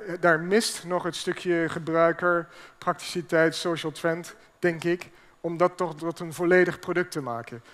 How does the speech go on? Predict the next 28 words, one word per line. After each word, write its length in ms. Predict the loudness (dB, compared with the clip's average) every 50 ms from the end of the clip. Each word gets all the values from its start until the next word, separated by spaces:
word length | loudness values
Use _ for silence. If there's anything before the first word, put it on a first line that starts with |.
| -20 _
Dus 140 | -8 -4 2
je 60 | 4
hebt 160 | 4 2 2
werkelijk 400 | 4 6 6 6 6 4 0 0
allebei 420 | 0 0 0 0 2 4 2 2 2
nodig 360 | 0 0 0 0 -2 -4 -8
om 100 | -10 -12
tot 160 | -14 -10 -10
een 180 | -8 -8 -8 -12 -10
prachtig 340 | _ -2 -2 -2 -2 -6 -12
product 240 | -10 -8 -8 -6 -6
te 100 | -8 -8
komen. 320 | -6 -6 -6 -6 -8 -10 -16 -20 -20 -20 -20 -20 _
Maar 160 | 4 6 6
ik 60 | 6 6
wil 120 | 4 2
niet 140 | 2 6 6
dat 180 | 6 6 6
je 60 | 4 2
denkt 180 | 2 4 4
dat 120 | 4 4 6
we 60 | 6
alleen 200 | 8 8 8 6
maar 160 | 4 2 2
vormgeving 680 | 2 2 2 2 2 2 2 2 4 4 2 0 -2 -2
doen, 180 | -2 -2 0
want 160 | -2 -4 -4
er 180 | -4 -4 -6 -6